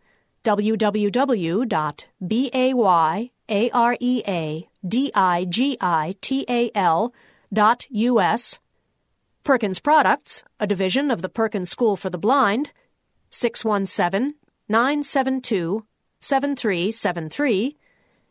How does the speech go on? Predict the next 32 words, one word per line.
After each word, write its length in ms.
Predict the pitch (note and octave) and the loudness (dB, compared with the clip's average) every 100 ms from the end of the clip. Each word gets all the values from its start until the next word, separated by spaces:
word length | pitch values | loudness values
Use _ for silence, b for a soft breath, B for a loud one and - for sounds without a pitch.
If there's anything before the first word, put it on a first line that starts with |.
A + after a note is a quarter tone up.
| - | -2
W 300 | G#3+ G#3+ G#3 | 0 2 2
W 320 | G#3 G3+ G3+ | 0 2 0
W 600 | A3 A3+ F#3+ E3+ F#3 C4 | 2 2 0 0 0 0
dot 380 | A3+ D#3 D3 - _ - | -2 -2 -4 -12 _ -10
P 380 | - C4+ C4 C#4 | -6 -4 -2 -2
E 40 | |
R 320 | - F#3+ E3+ G#3+ | 2 4 2 0
K 360 | - C4+ C#4+ | -4 -4 -2
I 300 | A#3+ A#3+ A#3+ - | 2 2 2 -2
N 240 | G#3 G#3+ | -4 -4
S 440 | G3+ E3 A3 - - b b b b - | -2 -2 -2 -4 -8 b b b b -4
S 280 | A#3 - - | -2 -2 -4
T 280 | - C#4 - | -2 -2 2
O 200 | A#3 A#3 | 2 4
R 260 | A3 G#3 G#3+ | 2 2 0
E 380 | G#3 F3+ E3 A3 _ | -2 -2 -2 -6 _
dot 220 | G3+ G3+ G3 | 0 2 2
org, 400 | E3+ D#3+ G#3 - _ _ _ _ _ _ _ - | 0 0 -2 -8 _ _ _ _ _ _ _ -4
and 400 | G3+ F#3 B3 - | -2 0 -2 -4
Speak 400 | - - F#4 F4+ | -8 -4 -4 -2
to 100 | - | -4
Me, 320 | F#3+ D#3 D3 - _ _ _ _ _ _ - | -4 -6 -10 -18 _ _ _ _ _ _ -2
one 380 | F#3 F#3+ C#4 - _ - | 0 0 -2 -6 _ -4
eight 180 | D4 | -2
hundred 500 | B3 A3 F#3+ F#3 G3 - _ _ - | 0 -2 0 -2 -2 -10 _ _ -8
two 240 | - E4 | -2 -2
four 340 | - D4+ C4+ - | -2 0 2 2
eight 360 | G3 F3 F#3 - _ _ | -2 -2 -6 -14 _ _
nine 360 | G#3 A3+ C4+ B3+ | 0 0 2 2
nine 420 | F#3+ E3+ F#3 A#3 | 0 0 -2 -6
six 380 | - - F3 - | -6 -4 -4 -2
five, 500 | C#4 A3+ E3 A#3 | 2 4 4 0